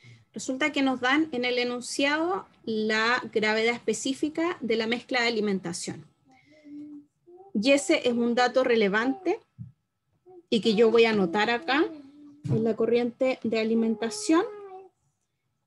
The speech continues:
eh, que le voy a colocar F uno, que es cero coma ocho setenta y dos. Entonces, cuando yo esté resolviendo el problema, ese va a ser un dato,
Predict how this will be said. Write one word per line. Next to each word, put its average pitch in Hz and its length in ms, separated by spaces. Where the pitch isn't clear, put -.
eh, 190 400
que 202 60
le 196 80
voy 202 120
a 196 60
colocar 190 460
F 190 280
uno, 202 360
que 226 140
es - 160
cero 240 480
coma 226 520
ocho 226 540
setenta 196 560
y 180 100
dos. - 280
Entonces, 196 320
cuando 202 200
yo 202 100
esté 226 240
resolviendo 220 520
el 240 60
problema, 254 580
ese 214 240
va 202 60
a 202 60
ser 208 200
un 202 140
dato, 208 420